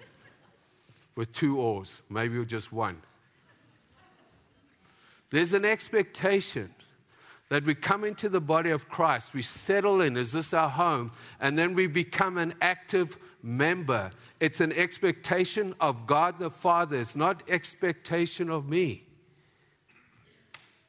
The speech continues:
And we'll look at that. Galatians six five, and just one little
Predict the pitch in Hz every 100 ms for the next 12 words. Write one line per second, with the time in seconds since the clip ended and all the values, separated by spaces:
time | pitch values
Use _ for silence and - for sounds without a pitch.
0 | _ _ _ 117 151 160 185 190 190 -
1 | 104 - - - - _ _ _ _ _
2 | - - - 143 180 202 220 196 - 202
3 | - - 202 175 131 131 151 185 - 208
4 | 214 208 - - - _ _ - 156 202
5 | 190 170